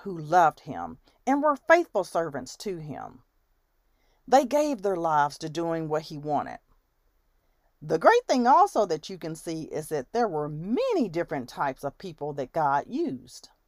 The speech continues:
God used those people with status,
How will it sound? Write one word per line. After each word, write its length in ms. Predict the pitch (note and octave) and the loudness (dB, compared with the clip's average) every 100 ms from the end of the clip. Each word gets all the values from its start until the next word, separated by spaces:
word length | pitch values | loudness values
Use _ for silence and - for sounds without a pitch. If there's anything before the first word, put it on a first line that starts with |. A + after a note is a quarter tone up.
| _ _ _ _ _ _ _ _ _ _ _ _ | _ _ _ _ _ _ _ _ _ _ _ _
God 340 | - C#4 D4 G3 | 0 2 2 -2
used 360 | G#3 G#3 G3 | -6 -10 -6
those 220 | - E3+ - | -2 -2 -4
people 380 | F#3+ D#3+ D#3 | -10 -4 -4
with 200 | C3+ A2+ | -2 -6
status, 880 | - - - F3+ F#3 A#3 F4 - - | -10 -8 0 2 2 -2 -8 -12 -20